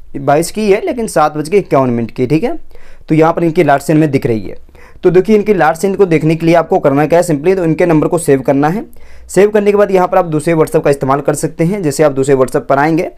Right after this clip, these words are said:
और जो भी लास्ट सीन थी आप उनके लास्ट सीन पर क्लिक करेंगे, यहाँ पर देख सकते हैं ऑनलाइन शो कर रहा है, तो यानी कि हम ऑनलाइन हैं। तो यहाँ पर इस तरीके से आप दूसरे WhatsApp की सहायता से आप लोग बड़ी आसानी से किसी भी, चाहे आपको किसी ने व्यक्ति ने ब्लॉक कर दिया हो, आप उसकी लास्ट सीन को देख सकते हैं।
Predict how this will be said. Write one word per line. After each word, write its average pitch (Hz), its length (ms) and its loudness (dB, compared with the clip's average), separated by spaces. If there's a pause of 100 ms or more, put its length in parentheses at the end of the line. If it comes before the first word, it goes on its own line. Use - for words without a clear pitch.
(320)
और 151 80 2
जो 165 120 4
भी 185 120 2
लास्ट 165 240 0
सीन 175 120 0
थी 202 140 -2
आप 147 240 0
उनके 156 160 0
लास्ट 143 200 2
सीन 143 140 -2
पर 143 100 -4
क्लिक 139 260 -4
करेंगे, 156 240 2
यहाँ 160 120 2
पर 135 100 0
देख 135 140 -4
सकते 160 200 -2
हैं 175 80 4 (100)
ऑनलाइन 139 340 2
शो 180 140 -2
कर 160 140 0
रहा 175 120 2
है, 339 80 -6
तो - 140 -6
यानी 135 220 0
कि 143 80 -2
हम 127 180 0
ऑनलाइन 139 400 0
हैं। 247 100 -2
तो - 100 -4
यहाँ 139 120 2
पर 135 100 -2
इस 139 160 -8
तरीके 131 200 -2
से 190 100 -4
आप 180 240 -2 (500)
दूसरे 156 340 2
WhatsApp 165 380 0
की 185 60 2
सहायता 147 380 0
से 143 300 -2
आप 131 220 0
लोग 147 180 0
बड़ी 151 220 2
आसानी 127 280 0
से 160 200 -8 (520)
किसी 180 320 0
भी, 196 300 0
चाहे 156 240 2
आपको 160 300 0
किसी 156 240 -6
ने 156 60 -2
व्यक्ति 151 260 -2
ने 151 80 2
ब्लॉक 135 260 0
कर 139 120 2
दिया 151 180 2
हो, 185 80 -2
आप 143 180 0
उसकी 147 200 -2
लास्ट 131 200 0
सीन 151 100 -4
को 175 120 0
देख 139 180 2
सकते - 240 -12
हैं। - 220 -14